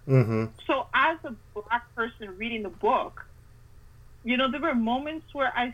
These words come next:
Speaker 2: said to myself, "Okay, I was more scared of the racist
Speaker 1: Yeah.
Speaker 2: than I were of the actual monster."
Speaker 1: Mm-hmm. Mm-hmm.
Speaker 2: And I thought that was really telling for, to, I think that was, it was, it highlights the author's, um,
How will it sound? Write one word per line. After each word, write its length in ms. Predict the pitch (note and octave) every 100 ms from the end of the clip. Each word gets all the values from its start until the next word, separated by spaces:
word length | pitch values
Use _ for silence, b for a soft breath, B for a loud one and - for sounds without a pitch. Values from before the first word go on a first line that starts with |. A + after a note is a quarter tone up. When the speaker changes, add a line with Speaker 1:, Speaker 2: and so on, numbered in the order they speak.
| -
Speaker 2:
said 180 | C4 A#3+ -
to 60 |
myself, 520 | B3 A#3+ - G#3+ A3 A#3
"Okay, 380 | A#3+ A#3+ B3+ G#3 -
I 200 | A#3+ C#4
was 140 | E4+ -
more 320 | A#3+ A#3 B3+ C4 -
scared 440 | - G#3 G3+ G#3+ G#3+ -
of 220 | G#3 G3 - - - -
the 80 | G3
racist 600 | E3 F#3 G#3+ - D4 D#4+
Speaker 1:
Yeah. 340 | C3+ A#2+ A#2 G2+
Speaker 2:
than 140 | A3+
I 60 | A3
were 280 | F#3 G#3+ G#3+ A#3
of 140 | A3+
the 80 | G3 -
actual 480 | G#3 - - G#3 F#3+
monster." 360 | F3+ G3+ G#3
Speaker 1:
Mm-hmm. 1080 | C#3+ B2 A2+ A#2+ B2 C3+ - - - - A2+
Mm-hmm. 300 | G#2+ A2 A2+ B2 - - - -
Speaker 2:
And 100 | B3
I 100 | C#4 C4
thought 240 | B3+ A#3
that 140 | C4 C4+
was 120 | C4+ -
really 360 | A3+ B3+ B3+ A#3+ -
telling 560 | A#3+ B3 G#3 F3+ F#3+ A3+ - - - - - - -
for, 220 | A#3 A3 -
to, 160 | C4+ A#3+ - -
I 100 | C#4
think 180 | F#4 E4
that 120 | E4
was, 140 | D#4 C4 -
it 60 | B3
was, 140 | C4 A#3+ - - -
it 120 | A3+ - - -
highlights 600 | - D4+ E4+ C4+ B3 - - -
the 80 | -
author's, 680 | F#3+ A3+ F4+ F#4+ C#4 G#3+
um, 460 | F#3 F3+ C#3 -